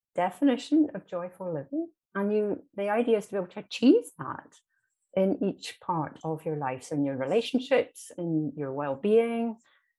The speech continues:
in your living environment, of course, in your workplace,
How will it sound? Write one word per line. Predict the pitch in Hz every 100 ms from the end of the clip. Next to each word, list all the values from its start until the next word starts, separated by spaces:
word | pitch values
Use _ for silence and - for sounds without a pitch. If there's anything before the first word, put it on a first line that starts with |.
| _ - -
in | 165 160
your | 156 151 147 -
living | 202 247
environment, | 240 220 214 214 214 220 208 - - - _
of | 147
course, | - 156 151
in | 147
your | 139 160
workplace, | 175 - - 302 320 320 - -